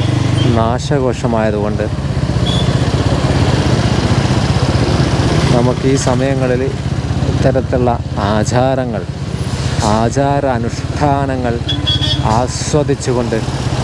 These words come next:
റിലാക്സ് ചെയ്ത് ഡ്രൈവ് ചെയ്യാം. കുറച്ച് കാലിനും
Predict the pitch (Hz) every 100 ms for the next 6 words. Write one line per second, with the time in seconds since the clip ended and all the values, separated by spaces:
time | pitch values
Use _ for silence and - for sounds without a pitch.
0 | - - - 127 123 123 135 151 - 147
1 | 131 123 143 - - - - - - -
2 | - - - - - 120 120 123 123 107
3 | 90 - - - - - - - - -
4 | - - 135 135 160 - 139 139 147 165
5 | 165